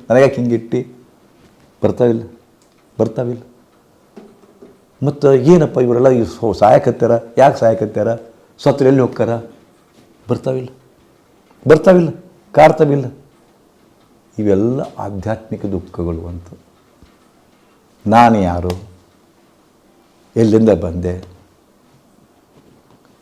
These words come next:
ನಾನು ಯಾರು, ಎಲ್ಲಿಂದ ಬಂದೆ, ಏನು ಮಾಡಕ್ಕೆ ಹತ್ತೀನಿ,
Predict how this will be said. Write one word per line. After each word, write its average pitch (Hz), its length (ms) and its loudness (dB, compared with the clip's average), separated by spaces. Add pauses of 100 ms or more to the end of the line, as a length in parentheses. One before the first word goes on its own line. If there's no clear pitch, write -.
(680)
ನಾನು 110 240 4
ಯಾರು, 101 560 2 (580)
ಎಲ್ಲಿಂದ 101 380 4
ಬಂದೆ, 95 720 -4 (680)
ಏನು 147 300 6
ಮಾಡಕ್ಕೆ 117 360 6
ಹತ್ತೀನಿ, 95 500 -2